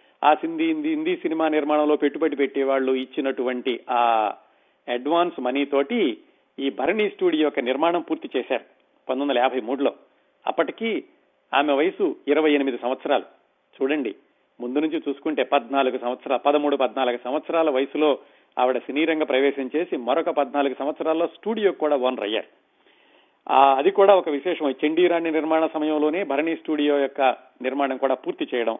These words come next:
అనేది. ఆ విధంగా తెలుగు, తమిళ, హిందీ మూడు భాషల్లోనూ నిర్మిద్దా-, నిర్మిద్దామని నిర్ణయం తీసుకున్నారు. మరి దీంట్లో హీరోగా ఎవరు నటించాలి? మరి అప్పటికే జానపద కథానాయకుడిగా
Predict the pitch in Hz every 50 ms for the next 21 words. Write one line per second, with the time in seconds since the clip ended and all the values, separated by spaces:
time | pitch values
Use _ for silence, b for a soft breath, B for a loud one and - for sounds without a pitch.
0 | - 127 123 113 95 - _ _ _ _ b b b b b b b b b b
1 | b - 160 160 175 175 185 196 190 196 185 190 - 190 185 196 214 196 214 226
2 | 220 - 180 170 170 180 180 180 175 180 - - - _ _ - 165 175 175 170
3 | 165 156 135 - 156 175 190 180 151 156 156 151 165 156 151 156 156 156 147 143
4 | 143 135 143 143 135 127 139 139 139 135 131 131 135 135 127 135 143 147 151 147
5 | 123 147 139 135 151 180 196 151 117 b b b b b b b - 135 143 135
6 | 143 151 147 127 - 143 135 - - 147 131 127 120 120 147 185 - - _ _
7 | _ _ _ _ _ _ _ _ _ _ _ _ _ _ _ _ _ _ _ _
8 | _ _ _ _ _ _ _ - - 160 170 160 151 139 127 117 113 127 180 190
9 | 185 - 196 180 156 127 120 - - - 185 185 180 170 180 165 151 147 170 160
10 | 160 147 170 147 139 175 170 165 165 170 170 175 - _ _ _ _ _ _ _
11 | _ _ _ - - 175 170 165 - 180 180 - 190 185 175 135 113 135 156 180
12 | 185 180 190 190 185 170 160 156 160 170 170 165 165 160 165 165 156 147 170 170
13 | 175 -